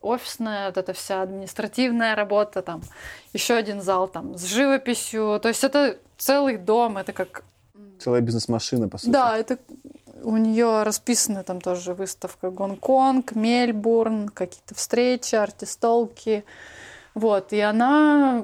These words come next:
Speaker 1: в этом механизме существует. И говорит тоже, мне очень близким казалось этот сюжет, потому что она говорит: «Вот я просыпаюсь иногда утром, и я вспоминаю, что у меня сегодня встреча там с куратором,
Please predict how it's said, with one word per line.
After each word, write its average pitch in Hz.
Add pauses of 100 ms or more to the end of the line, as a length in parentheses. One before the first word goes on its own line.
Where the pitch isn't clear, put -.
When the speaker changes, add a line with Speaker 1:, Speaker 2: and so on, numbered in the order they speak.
(160)
Speaker 1:
в 196
этом 214
механизме 214
существует. 202
И 202 (440)
говорит 214 (140)
тоже, 190
мне 196
очень 196
близким 196
казалось 190
этот 220
сюжет, 285
потому 269
что -
она 254
говорит: 269
«Вот 240
я 254
просыпаюсь 254
иногда 247
утром, 202 (400)
и 233
я 240
вспоминаю, 254
что -
у -
меня 226
сегодня 240 (1080)
встреча 247
там 208
с -
куратором, 339